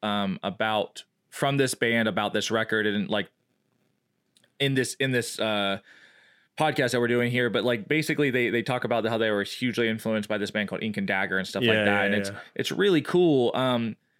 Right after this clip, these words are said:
Speaker 1: but speaking of bands this band sounds like, when I was listening to them, uh, I was, like, cooking dinner or something, just playing the record. My roommate Joey walked in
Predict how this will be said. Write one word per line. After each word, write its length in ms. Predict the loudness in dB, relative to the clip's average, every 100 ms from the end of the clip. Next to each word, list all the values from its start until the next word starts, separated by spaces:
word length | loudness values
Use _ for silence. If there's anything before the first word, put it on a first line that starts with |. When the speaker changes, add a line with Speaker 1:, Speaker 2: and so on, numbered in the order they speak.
| _ 0
Speaker 1:
but 260 | 0 0 _ _ -8
speaking 460 | -2 0 2 2
of 200 | 2 0 -8 -20 _ _ _ -20 -20 _
bands 380 | -2 0 2 2
this 140 | 0 2
band 240 | 2 2
sounds 280 | 2 0 2
like, 240 | 0 0
when 120 | 0 2
I 80 | 2
was 140 | 2
listening 380 | 2 0 -2 0
to 140 | 2
them, 360 | 2 2 2 0
uh, 400 | 0 0 0 0
I 80 | -2
was, 200 | -4 -4
like, 160 | -4 -2
cooking 320 | -2 -2 -2
dinner 360 | 0 2 2 2
or 60 | 0
something, 380 | -2 -2 -2
just 180 | -2 -2
playing 200 | -2 0
the 100 | 2
record. 420 | 0 0 -2 -4 -6 -20 -8
My 80 | 0
roommate 400 | 2 2 0 0
Joey 340 | 0 2 2 4
walked 360 | 2 0 0
in 320 | 0 2 0